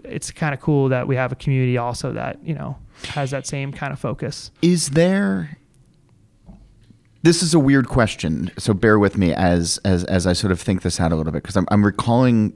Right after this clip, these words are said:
Speaker 2: talking to somebody years ago, and I can't remember who it was, but I, I wanna say it was in the Midwest somewhere, that had a charitable arm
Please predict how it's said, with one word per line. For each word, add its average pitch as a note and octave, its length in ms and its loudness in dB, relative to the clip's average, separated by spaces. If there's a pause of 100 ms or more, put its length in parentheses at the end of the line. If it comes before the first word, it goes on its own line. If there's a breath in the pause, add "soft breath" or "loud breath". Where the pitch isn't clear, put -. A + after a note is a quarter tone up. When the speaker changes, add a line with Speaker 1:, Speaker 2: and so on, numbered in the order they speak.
Speaker 2:
talking G2 360 0
to F2+ 80 -2
somebody E2+ 300 0
years E2+ 300 0
ago, D#2+ 220 0
and D#2 80 -2
I D2 40 -2
can't G2+ 220 -4
remember F#2 280 2
who E2+ 180 0
it A#1 60 -4
was, D2 240 -4
but C#2 120 -4
I, D#2 120 -2
I F2 60 0
wanna F2+ 200 2
say F2 140 -2
it - 20 2
was E2 100 -4
in E2 80 0
the D#2+ 60 2
Midwest D#2 400 0
somewhere, C#2 360 -6 (400 loud breath)
that F#2 140 2
had G#2 180 2
a G#2+ 80 4
charitable F2+ 480 2
arm E2 300 2